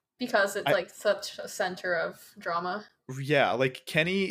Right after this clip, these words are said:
Speaker 2: interacting with a new person, it's hard to imagine that being anything less than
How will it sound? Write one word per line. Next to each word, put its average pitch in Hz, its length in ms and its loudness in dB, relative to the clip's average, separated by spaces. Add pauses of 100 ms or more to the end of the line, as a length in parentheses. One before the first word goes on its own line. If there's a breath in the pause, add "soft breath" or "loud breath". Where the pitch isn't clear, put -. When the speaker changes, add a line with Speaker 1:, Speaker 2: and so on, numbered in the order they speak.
(120)
Speaker 2:
interacting 135 400 2
with 123 100 0
a 117 60 -2
new 113 260 2
person, 123 600 0 (100)
it's 120 160 0
hard 123 240 4
to 117 80 4
imagine 107 320 4
that 101 140 2
being 104 180 0
anything 95 240 -2
less 90 220 -2
than 90 260 -4